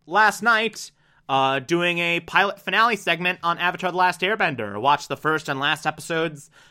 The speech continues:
of Avatar The Last Airbender back to back, compare and contrast them, talked about how the show evolved over time. Uh, that was a nice, fun little discussion, so absolutely check that out on the Patreon.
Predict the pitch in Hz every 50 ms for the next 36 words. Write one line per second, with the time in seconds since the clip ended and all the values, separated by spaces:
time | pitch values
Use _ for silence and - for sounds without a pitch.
0 | _ - 151 147 151 147 147 143 156 151 147 151 151 151 147 - 156 170 180 196
1 | 208 208 214 220 220 208 208 _ _ - 127 117 113 - - 120 165 190 208 202
2 | 202 - - - 110 98 113 110 107 107 - 110 107 - 185 196 214 202 - -
3 | 196 196 196 185 - 139 123 123 - - - 127 110 113 120 110 107 - - 110
4 | 101 113 104 110 110 107 107 104 117 113 110 117 - 208 220 226 220 226 214 -
5 | - _ _ _ _ _ _ - 104 107 107 107 127 139 139 127 135 127 135 139
6 | 139 135 - - - - _ - 143 135 139 135 131 131 123 131 131 127 123 127
7 | - - 220 214 214 214 214 214 208 190 - - 135 131 139 110 135 143 131 -
8 | - 127 131 135 131 135 131 127 123 123 _ _ _ _ _ - - - 160 143
9 | - - - - 143 131 131 - - - 139 135 139 143 - - _ - 127 127
10 | 143 139 135 135 139 139 - _ _ _ _ - 123 110 107 151 143 - - 147
11 | 143 - - 143 139 135 143 165 - 165 123 104 95